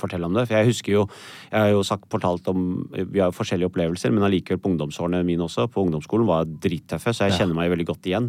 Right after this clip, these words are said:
Speaker 1: Det å
Speaker 2: Mm.
Speaker 1: være, bli mobbet av de andre guttene,
Speaker 2: Mm.
Speaker 1: og, og, og for så vidt, det er ingen du kan fortelle det til heller. For med en gang du forteller det, så, så, så det, man går jo rundt og bærer på skammen selv.
Speaker 2: Ja.
Speaker 1: Man tenker jo det er noe galt med deg selv.
Speaker 2: Ja.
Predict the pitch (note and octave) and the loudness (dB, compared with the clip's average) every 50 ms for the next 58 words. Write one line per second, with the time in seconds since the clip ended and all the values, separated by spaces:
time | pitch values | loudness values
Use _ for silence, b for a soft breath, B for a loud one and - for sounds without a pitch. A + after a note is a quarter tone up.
0 | A2+ - G2+ F#2+ F#2 F#2+ F2 E2 E2 E2 E2 E2+ E2+ F2 B B B B B B | -4 -2 2 2 4 4 4 2 2 0 -2 -2 -2 -4 B B B B B B
1 | B B B B - G2 G2 G2 F2+ F2 F2+ F2+ F#2+ E2+ D#2+ E2 D2+ E2+ E2 E2 | B B B B -6 -2 0 2 2 2 2 2 2 0 -2 -4 -6 -4 -4 -2
2 | E2+ F2+ F2 E2+ D#2+ D#2 D#2+ E2 F2 - - F2 G#2 A#2+ A2+ - - A#2 G#2 G2 | -2 -2 -2 -2 -4 -4 -6 -6 -8 -6 -4 -2 -2 -2 -2 0 0 2 2 4
3 | F#2+ F#2 F2+ F2+ F2+ - - F#2+ F2 F2 F2 F2 F2 F2 E2+ - - - - - | 4 2 2 2 0 -2 -2 -2 -2 0 0 0 -2 -2 -4 -6 -10 -14 -12 -10
4 | F#2 F#2 E2+ - - - - B2 - - - G2 G2 F2+ - - - - - G2 | -8 -8 -10 -10 -14 -18 -16 -16 -14 -8 -4 -4 -4 -4 -4 -10 -10 -6 -6 -4
5 | - F#2+ F#2 F#2+ G#2 G#2 G2+ G#2 G#2 F#2 E2+ E2+ F2+ - G#2+ - - - - - | -2 -2 -2 0 2 2 2 2 2 0 0 -2 -2 -4 -4 -6 -6 -10 -10 -10
6 | D#2+ D#2+ D2 D#2 D#2 F#2 G2 - - A2 G2+ F#2+ F2+ A#2+ D3+ D3+ b b b b | -8 -8 -8 -8 -8 -10 -10 -10 -10 -8 -6 -4 -4 -4 -6 -8 b b b b
7 | b b b b - A2 G#2+ A2 A2 G#2+ G#2+ G#2 G2+ G2 - A#2 - - F#2 E2+ | b b b b -4 -2 0 2 2 2 2 2 0 -2 -4 -4 -4 -2 -2 -2
8 | F2 F#2 A2 G#2+ - A#2 A#2 A#2 A2 - b b b b b b b b b - | -2 -2 -2 -2 -2 -2 -2 -2 -4 -6 b b b b b b b b b -6
9 | - A2+ A2 G#2+ G#2+ G#2+ G2 - - - - - A#2+ G#2+ - - - - _ - | -2 2 2 4 4 2 0 -2 -6 -8 -2 -2 -2 -2 -2 -8 -20 -20 _ -2
10 | A2+ G#2+ G#2+ G#2 G#2+ G#2+ G#2 G2+ G2 - - G#2+ A2+ A#2 G#2+ A2 G2+ G#2 A2 G#2+ | 2 4 6 6 6 4 2 -2 -4 -4 0 2 2 4 6 6 6 6 6 4
11 | G2 - G#2+ G2+ F#2 F2+ E2+ E2 F2 - G2+ - - G2 F2 F2 G2 G#2 - - | 2 0 0 2 2 2 2 0 -2 -4 -8 -6 -2 -2 -2 0 0 -2 -2 0
12 | D3 D#3+ E3 B2 G2+ - _ - G#2+ G#2 G#2+ - A#2+ G2+ E2+ - G2 G2+ G2 G2 | 2 2 2 2 0 -6 _ -4 -2 0 0 0 0 -2 -2 0 0 0 0 0
13 | G#2 G2+ F#2 F2 E2+ E2+ - - G2 F#2+ G2+ G2 - - C3 D3 D#3+ B2+ G2 G#2+ | -2 -2 -2 -2 -2 -2 -4 -4 -2 -2 -2 -2 -2 0 0 0 0 0 -2 -2
14 | G2 F2+ | -2 -2